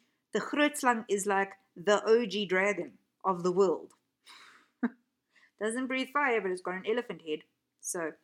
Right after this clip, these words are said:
yee, there you go. Now we get to the part of the story, which is, what does Abby think this beastie is? So first off, let me start by just,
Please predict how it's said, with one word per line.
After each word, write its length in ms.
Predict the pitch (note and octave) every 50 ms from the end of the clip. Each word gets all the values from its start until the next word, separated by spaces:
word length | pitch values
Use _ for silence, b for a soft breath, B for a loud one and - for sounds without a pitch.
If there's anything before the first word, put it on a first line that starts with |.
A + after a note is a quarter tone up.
| _ _ _ _ _ _ -
yee, 440 | F#3 C4+ A#4 C5 A#4 F4 C#4 G#3+ - _ _ _ _ _ -
there 80 | G#3+ G#3+
you 160 | A3+ A3+ A#3
go. 340 | G#3+ B3+ D4 E4+ G#3 C#3+ - - _ _ _ _ _ _ _ _ _ _ _ - - - _ _ _ _ _ _ _ _ _ _ _ _ _ _ -
Now 240 | A3+ C4+ D#4+ G#4 A#4
we 140 | G#4 E4 A#3+
get 180 | C4+ C#4 -
to 140 | - - C4+
the 80 | B3+ B3
part 260 | - - C4 C4+ C#4+
of 140 | D4 B3 A3
the 60 | A3+
story, 500 | - - D4 D4 C4+ B3 A#3+ B3 C4+ C4+
which 320 | A3+ G#3+ A#3 A3 - - -
is, 540 | - C#4+ D4 B3 A3+ A#3+ C4+ D4+ D4 A#3 A3+ F3+
what 420 | - D#3+ E3 A3+ F4 - - - -
does 220 | C4+ D4 F#4 D4 - -
Abby 300 | A#3+ C4 C4+ C#4 C4+ B3+
think 280 | - A3+ G3+ G3+ G3+
this 180 | - C4+ C4+ -
beastie 540 | - - D#3+ E3 E3 - - A3+ A3+ - A#3+
is? 420 | C#4+ D4+ C4 G3+ E3+ D3 - - _ _ _ _ _ _ _ _ _ _ _ -
So 300 | - - - A#3+ A#3+ A#3+
first 340 | A#3+ - E4 F4+ F4 F4+ E4
off, 100 | A#3+ A3+
let 160 | A#3+ B3 B3+
me 120 | D4 D4+
start 420 | C#4+ - - B3+ A#3+ A#3+ A#3+ A#3+ -
by 120 | A3 G#3
just, 480 | F#3 - G3 G3 G3 - - - -